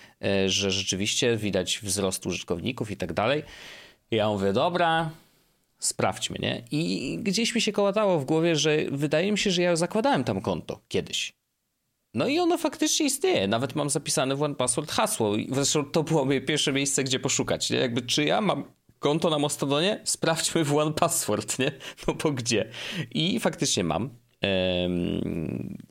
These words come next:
i zalogowałem się na nie, e, i okazało się, że jakby, no, to jest takie puste konto, w sensie, nie, ono tam, profil jest nieuzupełniony w ogóle,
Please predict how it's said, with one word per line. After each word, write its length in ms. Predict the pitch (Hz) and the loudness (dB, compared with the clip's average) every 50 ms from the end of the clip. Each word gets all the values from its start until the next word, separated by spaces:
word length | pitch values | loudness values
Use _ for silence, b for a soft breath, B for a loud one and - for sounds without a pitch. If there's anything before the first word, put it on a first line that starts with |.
| _ | _
i 320 | - 98 104 107 110 107 104 - | -8 -4 -2 -2 0 0 0 0
zalogowałem 500 | 107 113 113 117 110 117 117 107 95 92 | 0 0 2 2 2 2 2 2 2 0
się 140 | - - | 0 0
na 120 | 95 87 85 | 0 0 0
nie, 320 | 87 87 95 120 170 196 190 B B B B B B B - | 0 0 0 0 -2 -4 -6 B B B B B B B -4
e, 260 | - 98 92 92 95 | -2 0 2 2 0
i 220 | - 107 117 120 131 | 0 0 0 0 2
okazało 420 | 135 - 139 107 104 82 87 98 | 2 2 2 2 2 2 2 2
się, 160 | - - 160 | 2 0 0
że 160 | 143 143 151 | 0 0 0
jakby, 280 | 151 156 160 160 170 175 | 0 0 -2 -2 0 2
no, 240 | 180 190 196 202 208 202 208 233 - 302 269 - 98 87 92 - | 2 2 2 2 0 -2 -6 -8 -8 -6 -6 -4 -4 -4 -2 -2
to 120 | - - | 0 0
jest 160 | 339 - - | 0 0 0
takie 180 | 302 - - 240 | -2 -4 -4 -4
puste 340 | - - 247 226 - 233 208 | -2 -2 -2 0 0 0 0
konto, 300 | 220 196 156 120 101 113 | 2 2 0 0 -2 -2
w 40 | |
sensie, 260 | - 131 131 - - 185 | -2 -2 -2 0 0 0
nie, 120 | 185 180 | 2 2
ono 180 | 180 175 170 170 | 2 0 0 0
tam, 300 | - 156 143 135 127 127 | 0 0 0 0 -4 -6
profil 440 | - - - 156 160 156 - 147 131 | -6 -4 -2 -2 -2 0 0 0 0
jest 180 | 123 117 - | 0 0 0
nieuzupełniony 760 | - 107 95 95 90 92 - 139 151 180 202 208 190 185 180 170 | 0 0 2 0 0 -2 -2 -2 0 2 2 2 2 2 2 0
w 60 | 165 | 0
ogóle, 500 | 156 151 156 147 147 143 139 139 135 | 0 0 0 2 4 4 4 2 2